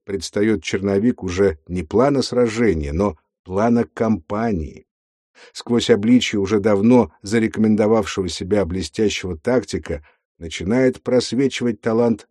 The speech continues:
стратега. Дальнейший ход событий показал, что набросок плана не был случайностью. Творческое развитие полководца в эти осенние дни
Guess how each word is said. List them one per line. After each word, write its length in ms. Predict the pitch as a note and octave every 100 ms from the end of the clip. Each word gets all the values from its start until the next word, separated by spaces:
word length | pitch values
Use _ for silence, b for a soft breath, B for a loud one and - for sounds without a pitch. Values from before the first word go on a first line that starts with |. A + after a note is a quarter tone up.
| _
стратега. 840 | - - A#2 A2 - G2 D#2 - _ _ _ _ _ _ _ _ _ B B _
Дальнейший 520 | A2+ C#3 F#3+ D#3 C3
ход 240 | - C#3 -
событий 520 | A2+ G#2+ B2+ - E2
показал, 580 | D#2 D#2 F2 F#2+ D3 B2+
что 220 | - G2
набросок 580 | G2+ G2 D3 - G#2 -
плана 340 | A#2 C#3+ B2
не 220 | G2+ B2+
был 180 | A#2+ A2+
случайностью. 960 | - A2 - G#2 F2 C#2 - - - - _ _ B B -
Творческое 600 | A#2+ B2 - G#2+ A#2 A2
развитие 560 | A2+ G#2 A2+ G#2 G#2
полководца 800 | F#2+ F#2+ F2 F#2+ G2 B2 - -
в 100 | E2
эти 340 | G2+ F#2 G2 F#2+
осенние 720 | G2+ E2+ - A#2 F#2+ F2+ E2+
дни 360 | D#2 G2+ A#2+